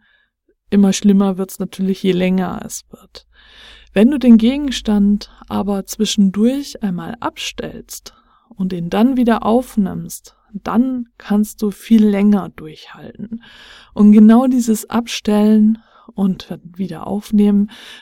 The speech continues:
sind halt Pausen. Und ich finde solche Übungen, die, äh, unser Körpergedächtnis beanspruchen, halt immer sehr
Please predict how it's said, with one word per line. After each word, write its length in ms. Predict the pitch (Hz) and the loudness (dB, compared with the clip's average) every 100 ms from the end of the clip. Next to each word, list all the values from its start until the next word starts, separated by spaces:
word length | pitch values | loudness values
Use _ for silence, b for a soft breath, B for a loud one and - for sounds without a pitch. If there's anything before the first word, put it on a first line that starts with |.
| _ | _
sind 320 | 208 226 233 | 6 8 6
halt 200 | 240 214 | 0 -4
Pausen. 880 | - - 202 226 202 165 165 165 - B B B B _ | -8 -2 4 4 4 -2 -10 -12 -16 B B B B _
Und 180 | - 196 | -4 -2
ich 120 | 233 226 | -2 0
finde 520 | 247 247 240 233 233 | 2 4 6 4 2
solche 320 | 214 214 208 | 0 0 0
Übungen, 840 | 226 247 233 214 214 214 226 277 _ _ _ | 0 0 2 4 4 4 2 0 _ _ _
die, 680 | 196 175 170 190 190 190 185 | -6 -6 -10 -6 -4 -2 -4
äh, 340 | 196 220 233 208 | -6 -10 -12 -12
unser 380 | 190 190 170 | -10 -10 -10
Körpergedächtnis 1040 | - - 220 277 240 190 185 175 165 180 - | -12 -4 -4 -2 -4 -6 -8 -10 -8 -10 -10
beanspruchen, 920 | - 208 214 - - 208 214 208 214 | -10 -6 -6 -8 -8 -4 0 0 -2
halt 260 | - 208 _ | -8 -18 _
immer 280 | 208 196 190 | -6 -4 -6
sehr 500 | 185 190 196 202 | -6 -4 -2 -2